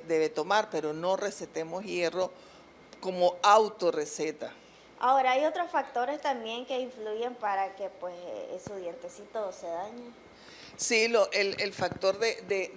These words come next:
Speaker 1: del azúcar se, eh, actúa sobre los dientes y los niños ahora en las piñatas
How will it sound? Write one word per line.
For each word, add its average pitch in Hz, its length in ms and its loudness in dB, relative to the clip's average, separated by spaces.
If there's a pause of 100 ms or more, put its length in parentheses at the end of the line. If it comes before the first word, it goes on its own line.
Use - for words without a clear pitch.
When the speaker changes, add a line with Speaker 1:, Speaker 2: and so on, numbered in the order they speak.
Speaker 1:
del 175 240 0
azúcar 233 800 0
se, - 240 -8 (200)
eh, 175 320 0 (520)
actúa 208 500 4
sobre 190 280 -4
los 170 120 -4
dientes 165 300 -6
y - 20 -10
los 156 160 -2
niños 196 320 -4
ahora 175 280 6
en 196 80 -4
las 196 120 -6
piñatas 175 720 2